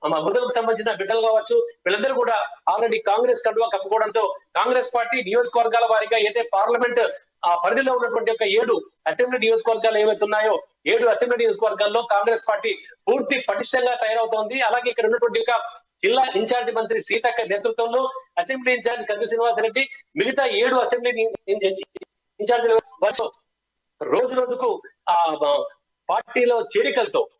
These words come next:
మరింత బలోపేతంగా తయారవుతుంది. So ఇటు చేరికలు, అలా త-, ఆ తర్వాత ఇటు ప్రభుత్వం చేస్తున్నటువంటి ఒక, ఆ, సంక్షేమ పథకాలు, అలాగే కేంద్రంలో అధికారంలోకి వస్తే ఎన్డీఏ ప్రభుత్వం, ఆ, ఇండియా కూటమి చేయబోయేటటువంటి యొక్క సంక్షేమ పథకాలు, ఇవన్నీ కూడా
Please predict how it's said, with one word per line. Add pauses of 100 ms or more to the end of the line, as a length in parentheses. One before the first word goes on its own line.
(160)
మరింత
బలోపేతంగా
తయారవుతుంది. (120)
So
ఇటు
చేరికలు,
అలా
త-, (160)
ఆ
తర్వాత
ఇటు
ప్రభుత్వం
చేస్తున్నటువంటి
ఒక, (320)
ఆ,
సంక్షేమ
పథకాలు,
అలాగే (320)
కేంద్రంలో
అధికారంలోకి
వస్తే
ఎన్డీఏ
ప్రభుత్వం, (260)
ఆ, (100)
ఇండియా
కూటమి
చేయబోయేటటువంటి
యొక్క (320)
సంక్షేమ
పథకాలు,
ఇవన్నీ
కూడా